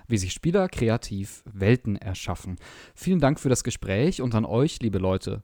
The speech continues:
vielen Dank fürs Zuhören. Nächste Woche bekommt ihr wieder eine ganz normale, reguläre Folge mit Presseschau und allem drum und dran.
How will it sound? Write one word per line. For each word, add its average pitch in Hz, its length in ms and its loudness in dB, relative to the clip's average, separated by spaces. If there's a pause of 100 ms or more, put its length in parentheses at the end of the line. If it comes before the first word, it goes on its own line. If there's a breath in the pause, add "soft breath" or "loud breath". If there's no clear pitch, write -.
vielen 127 300 0
Dank 104 260 2
fürs - 260 -2
Zuhören. - 520 0 (720 loud breath)
Nächste 147 320 6
Woche 247 360 8 (160)
bekommt 139 300 2
ihr 135 80 0
wieder 120 160 2
eine 98 160 -2
ganz 101 280 -4
normale, 107 340 6
reguläre 110 520 4
Folge 139 520 6
mit 120 200 0
Presseschau 113 560 0
und 110 180 -2
allem 107 320 0 (100)
drum 120 260 0
und 101 320 -8
dran. 117 400 2